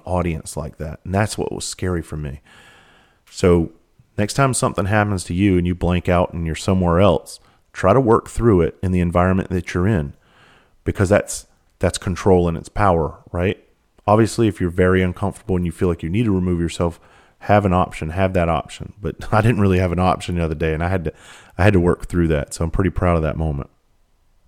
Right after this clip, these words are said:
It's always super cool when, when you, when you meet people that, that follow you or listen to you,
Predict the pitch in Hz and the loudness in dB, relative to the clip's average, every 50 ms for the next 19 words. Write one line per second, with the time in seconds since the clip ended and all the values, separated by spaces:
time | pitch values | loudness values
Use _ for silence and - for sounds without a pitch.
0 | _ _ _ _ _ _ _ _ _ _ - 92 - - - 92 98 95 92 87 | _ _ _ _ _ _ _ _ _ _ -6 -4 -2 2 4 4 6 6 4 2
1 | - - 110 - - 85 - - - 95 95 95 92 90 87 85 85 - - 90 | 2 -2 -2 -2 -2 -6 -4 -2 0 0 2 2 0 0 0 -2 -4 -4 -4 -4
2 | 85 85 85 - - 90 90 87 87 85 95 113 120 - - - 90 78 - 85 | -2 -2 -2 -2 -2 -2 0 0 0 2 2 2 2 0 -2 -6 -4 -2 -2 0
3 | 78 78 - _ - - 85 87 82 80 80 - _ _ - - - 101 92 95 | -2 -2 -4 _ -8 -4 -2 -2 -2 -2 -4 -6 _ _ -12 -2 0 2 4 4
4 | 95 95 92 90 87 90 87 87 85 85 92 98 - - 101 92 90 - - 85 | 6 4 4 4 4 4 4 4 4 4 2 2 2 0 -2 -2 -4 -4 -4 -2
5 | 85 82 82 80 80 78 | 0 0 2 0 0 -2